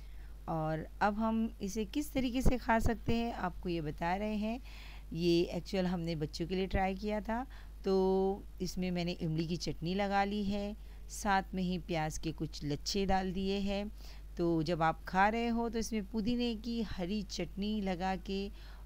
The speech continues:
और साथ में ही सिक की बोटियाँ डाल लीजिए, प्याज डाल दीजिए और ऊपर से उसमें मीठी चटनी इमली की डाल दीजिए। बहुत ही टेस्टी और डिलीशियस डिश है ये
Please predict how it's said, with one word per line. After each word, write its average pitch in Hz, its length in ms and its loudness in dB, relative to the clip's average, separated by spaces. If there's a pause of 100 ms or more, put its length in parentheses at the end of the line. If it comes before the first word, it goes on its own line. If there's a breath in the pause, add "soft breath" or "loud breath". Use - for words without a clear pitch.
और 160 260 0
साथ 190 380 0
में 190 200 -2
ही 196 320 -2 (240 loud breath)
सिक - 220 -4 (100)
की 165 120 0
बोटियाँ 147 460 0
डाल 190 240 2
लीजिए, 180 580 -2
प्याज 180 640 -2
डाल 185 220 0
दीजिए 185 420 -2
और 165 360 -2
ऊपर 220 460 -2
से 185 240 -2
उसमें 180 320 -6 (220)
मीठी 165 380 -2
चटनी 180 420 -4
इमली 175 240 -2
की 180 140 -4
डाल 165 240 0
दीजिए। 175 400 -2 (580 loud breath)
बहुत 226 320 0
ही 247 80 0
टेस्टी 208 920 0 (120)
और 156 640 0 (500 loud breath)
डिलीशियस 226 840 2
डिश 185 360 -2
है 190 120 0
ये 185 180 -2